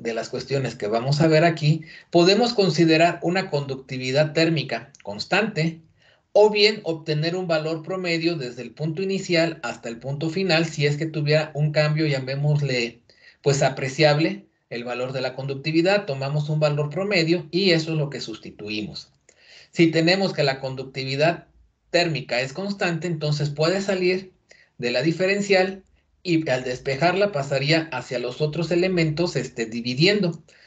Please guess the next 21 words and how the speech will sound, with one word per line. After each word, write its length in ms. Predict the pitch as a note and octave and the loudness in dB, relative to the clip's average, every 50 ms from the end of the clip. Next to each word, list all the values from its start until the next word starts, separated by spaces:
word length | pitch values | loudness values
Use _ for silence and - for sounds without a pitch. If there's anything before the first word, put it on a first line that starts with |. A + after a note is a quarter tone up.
| _ _ _ - | _ _ _ -6
de 100 | A2+ A2 | -6 -2
tal 240 | - C#3 D3 D3+ | 0 0 0 2
forma 320 | D3+ D#3 D#3 D#3 D#3+ D#3 - | 2 0 0 0 0 0 -2
que 100 | B2+ A#2 | -4 -6
me 160 | A#2+ A#2+ A#2 | -6 -6 -4
queda 400 | - C#3+ D3 D3+ D3+ D3 - - | 0 2 2 2 2 0 -2 -6
energía 600 | - B2 A#2 A#2 A#2 A2+ A2 - - D#3 D#3 D3 | -8 -8 -6 -6 -6 -8 -8 -4 0 0 2 2
generada, 720 | D3 C#3 A2+ A2 A2 A#2+ C3 C#3+ D#3 C#3+ C3+ D3 D3 - - - _ | 0 -2 -4 -4 -4 -2 0 2 2 2 0 -2 -6 -10 -14 -16 _
consumida, 640 | - F#2+ G2 G2+ - G#2+ A#2 C3 D3+ D#3+ C#3+ C3 - | -12 -12 -12 -12 -12 -8 -4 0 0 2 2 0 -2
pudiera 360 | - A2+ A2 A2+ A#2+ C3+ C#3 | -4 -8 -6 -4 -2 -2 -2
ser, 260 | C3+ - C3+ C#3 C3+ | -2 -2 -2 -2 -2
sobre 360 | C3+ - - A2 G2+ G2+ G#2+ G#2 | -4 -6 -6 -6 -4 -4 -2 -2
la 140 | G2 G2 | -4 -4
conductividad 600 | - G#2+ G#2+ G#2+ G#2 G#2 - A2+ A2+ B2 D3 D3 D3 | -6 -6 -8 -8 -8 -6 -4 -2 0 0 0 0 2
térmica 380 | D#3 D3+ D3+ D#3+ E3 D3+ D#3 | 2 4 4 4 2 2 0
es 100 | D3 D3 | 0 0
igual 240 | C#3+ C3+ C#3 C3+ C3 | 0 0 2 2 2
a 80 | B2 B2 | 2 2
uno 320 | C3+ D3+ E3 E3+ F#3+ G3 | 2 4 4 4 2 2
sobre 520 | G3 - D3+ D#3 D#3+ F3 F3+ F#3 G3 - - _ - - - _ - | 2 2 2 4 4 2 0 0 -2 -6 -14 _ -20 -20 -20 _ 0
alfa. 440 | C3 B2+ A#2+ A#2 - - - - | 2 2 2 2 0 -6 -14 -20